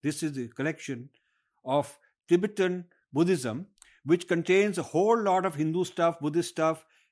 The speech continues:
all of that translated from Sanskrit. It's a huge n-, collection, okay, hundreds of them, more, over a thousand.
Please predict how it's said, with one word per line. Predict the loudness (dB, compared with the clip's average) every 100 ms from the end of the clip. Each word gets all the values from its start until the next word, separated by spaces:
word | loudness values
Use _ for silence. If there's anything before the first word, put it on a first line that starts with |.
| _ -16 -2
all | 2 4
of | 4
that | 2 0
translated | 0 -2 0 -2 -2
from | -4 -4
Sanskrit. | -2 -4 -6 -14 -16 _ _ -4
It's | -4 -2 -2
a | -2 -2 -4 -14 _
huge | -6 2 2 2
n-, | -4 -8
collection, | -6 -6 -8 -14 -16 _ _ _ _ _ _ -12
okay, | -10 -6 -6 -4
hundreds | 0 4 4 2
of | -4
them, | -8 -2
more, | 0 0 -2
over | -4 -2 -2
a |
thousand. | -2 0 0 -4